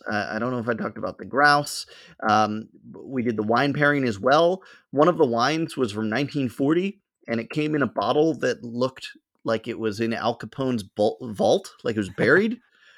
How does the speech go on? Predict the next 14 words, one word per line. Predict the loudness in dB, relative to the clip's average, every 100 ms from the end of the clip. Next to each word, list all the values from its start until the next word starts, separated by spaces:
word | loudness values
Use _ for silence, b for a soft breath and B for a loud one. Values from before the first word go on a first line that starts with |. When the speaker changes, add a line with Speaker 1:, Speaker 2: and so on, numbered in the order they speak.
| b -2
Speaker 1:
And | 2
it |
was | 2 2
completely, | -2 -8 -4 0 2 6 4 4 -4
you | -6
could | -4 4
barely | 6 8 6
read | 6 2
the | 0
label. | 2 2 2 2
It's | 2 0
all | -2 0 0 -4
messed | -8 -12 -6 0
up. | 2 2